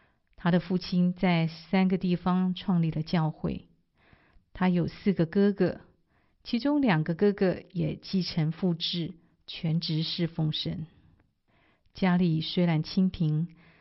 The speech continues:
但是父母在主里同心，恩爱育恒，从未吵架。她拥有十分幸福的童年，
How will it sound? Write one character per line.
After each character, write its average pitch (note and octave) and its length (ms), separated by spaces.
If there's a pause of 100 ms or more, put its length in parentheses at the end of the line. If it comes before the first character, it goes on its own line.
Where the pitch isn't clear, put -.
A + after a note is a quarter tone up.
(220)
但 F3+ 120
是 E3+ 160
父 F#3+ 200
母 E3+ 160
在 E3+ 200
主 D#3+ 280
里 E3+ 160
同 D#3+ 320
心， F#3 440 (420)
恩 F3+ 180
爱 D#3+ 360
育 E3 160
恒， D#3+ 460 (140)
从 E3 320
未 F3 160
吵 - 320
架。 D#3 320 (1500)
她 F3 140
拥 E3+ 240
有 E3+ 160
十 - 280
分 F#3 280
幸 F#3+ 320
福 - 180
的 E3 80
童 D#3+ 320
年， D#3+ 380